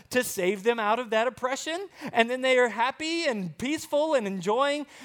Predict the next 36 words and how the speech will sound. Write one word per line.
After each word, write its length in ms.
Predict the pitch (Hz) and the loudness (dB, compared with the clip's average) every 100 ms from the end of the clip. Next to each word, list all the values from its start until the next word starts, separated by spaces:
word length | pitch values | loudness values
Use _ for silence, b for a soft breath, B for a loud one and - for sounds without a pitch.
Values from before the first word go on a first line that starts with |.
| 202 | -2
the 120 | 190 | -2
time 320 | 190 240 269 | 0 0 -2
of 100 | 233 | -6
peace 340 | - 254 285 233 | -4 -2 -2 -4
and 100 | 196 | -4
serving 360 | 226 254 269 | 0 0 0
the 80 | 226 | 0
Lord, 360 | 208 208 269 302 B _ | 4 4 2 -2 B _
and 140 | 202 | -4
then 80 | 240 | 0
that 180 | 240 262 | 0 0
judge 300 | 208 226 190 | 0 0 2
dies, 440 | 170 156 175 247 b b | 2 4 2 -2 b b
and 100 | 302 | 0
it 100 | 330 | 4
happens 340 | 254 233 269 | 4 2 -2
again. 440 | 285 294 359 254 131 b b | -4 0 0 0 -4 b b
I'll 120 | 180 | 2
stop 300 | 185 196 185 | 4 0 0
repeating 360 | 202 214 214 226 | -6 -6 -4 -4
the 60 | |
cycle 360 | 214 277 311 240 | -2 0 0 -4
for 220 | 208 170 | -2 -2
you, 240 | 147 117 - b - | -2 -6 -14 b -4
'cause 180 | 156 | -4
we 60 | 202 | -2
could 140 | 220 | -6
do 80 | 196 | -4
this 180 | 220 233 | -2 2
all 160 | 233 226 | 2 2
day. 360 | 254 254 139 - B B B 160 | 0 0 -4 -14 B B B -2
But 140 | 190 | -2
cy-, 420 | - 262 262 226 165 | 2 2 2 -2 -10
cycle 500 | - 247 277 277 254 | 0 2 2 -2 2
after 320 | 220 233 247 | 2 0 -6
cycle, 580 | - 233 233 233 170 | -2 2 2 2 0